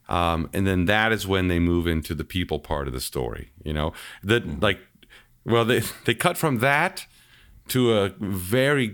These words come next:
Speaker 1: close up of, like, one of the, the tribal women
Speaker 2: Mm-hmm.
Speaker 1: with just this face that's just, like,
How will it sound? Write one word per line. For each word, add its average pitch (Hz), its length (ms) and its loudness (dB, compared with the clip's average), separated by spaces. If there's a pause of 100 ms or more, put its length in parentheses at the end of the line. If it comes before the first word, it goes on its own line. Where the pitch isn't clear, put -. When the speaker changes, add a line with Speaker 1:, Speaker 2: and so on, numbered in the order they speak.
Speaker 1:
close 131 560 0
up 85 280 0 (180)
of, 92 240 0
like, 87 260 -2
one 90 140 2
of 82 60 -2
the, 78 300 2 (300)
the 95 80 -2
tribal 110 760 0
women 123 400 0 (520)
Speaker 2:
Mm-hmm. 95 300 -4 (120)
Speaker 1:
with 98 160 0
just - 260 -2
this 104 200 2
face 104 380 2
that's 95 140 -2
just, - 240 -2
like, 80 360 -2